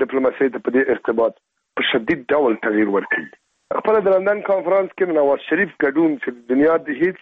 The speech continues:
یو هیواد لوړپوړی چارواکي د نواز شریف په سطح هلته حضور نه لري. هغه څراغونه دي چې ښیي یا هغه قراین دي چې ښیي چې باید یو لړ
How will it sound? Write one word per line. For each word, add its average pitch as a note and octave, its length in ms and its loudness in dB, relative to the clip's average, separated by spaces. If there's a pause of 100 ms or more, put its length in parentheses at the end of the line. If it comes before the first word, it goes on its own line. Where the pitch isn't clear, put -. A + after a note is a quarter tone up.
(120)
یو D3+ 80 6 (140)
هیواد C#3+ 340 2 (260)
لوړپوړی D3 540 2 (100)
چارواکي C#3+ 560 0
د C3 120 -4
نواز A#2+ 240 2
شریف C#3+ 260 0
په - 80 -8
سطح C#3 240 0
هلته A#2 240 -4
حضور B2+ 340 2 (120)
نه A2 100 2
لري. G#2+ 180 -2 (340)
هغه F#3 200 2
څراغونه E3 480 2
دي F3 140 -2
چې D3 80 0 (100)
ښیي F#3 320 2
یا C#3 160 4
هغه E3 160 0 (140)
قراین D#3 380 2
دي E3+ 120 0
چې D#3+ 160 2
ښیي F3+ 260 4
چې F3 100 4 (560)
باید G3+ 400 0
یو G3+ 100 4 (100)
لړ G3 100 4